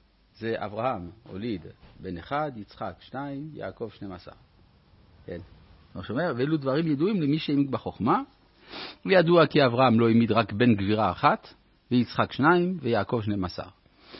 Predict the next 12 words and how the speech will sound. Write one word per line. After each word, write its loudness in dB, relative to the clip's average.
ולפיכך 2
האומר, 2
יסרון -4
אחד, 0
ושתי -6
הלחם -4
שני -6
עשרונים, -4
ולחם -4
הפנים -2
שנים -2
עשר." -8